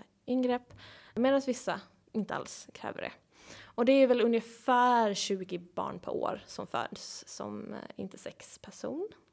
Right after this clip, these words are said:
Och, eh, att vara en intersex person, det är inte detsamma som att vara en transperson.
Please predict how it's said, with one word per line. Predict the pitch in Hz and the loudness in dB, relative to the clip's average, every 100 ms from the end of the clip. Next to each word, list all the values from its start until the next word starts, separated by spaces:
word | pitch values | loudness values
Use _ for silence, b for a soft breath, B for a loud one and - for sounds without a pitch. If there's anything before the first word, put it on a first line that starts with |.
| _ B B B B B B B | _ B B B B B B B
Och, | 240 240 - - - | 2 2 0 -16 -2
eh, | 220 220 226 | 2 6 6
att | 233 | 4
vara | 233 269 285 | 6 8 8
en | 294 | 4
intersex | 277 - - | 0 -4 -10
person, | 175 - 220 269 | -10 -4 -2 0
det | |
är | 226 | 0
inte | 208 185 | -2 -2
detsamma | 185 170 - 180 185 | -8 -8 -10 -10 -12
som | - | -12
att | - - | -12 -10
vara | 104 | -10
en | - | -10
transperson. | - - 185 - - 294 | -10 -10 -10 -8 -4 -4